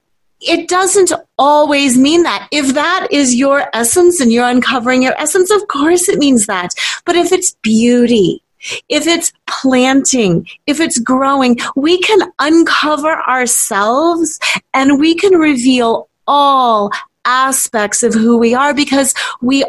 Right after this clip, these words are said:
are bodies and we are minds and we are spirit and we are powerful laughing beings and we are deep soulful beings and we are everything in between. So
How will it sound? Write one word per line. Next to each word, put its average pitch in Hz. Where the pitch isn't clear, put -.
are 254
bodies 214
and 220
we 220
are 226
minds 214
and 226
we 220
are 226
spirit 240
and 277
we 311
are 285
powerful 311
laughing 233
beings 175
and 262
we 285
are 277
deep 269
soulful 240
beings 170
and 277
we 330
are 247
everything 285
in 226
between. 226
So 320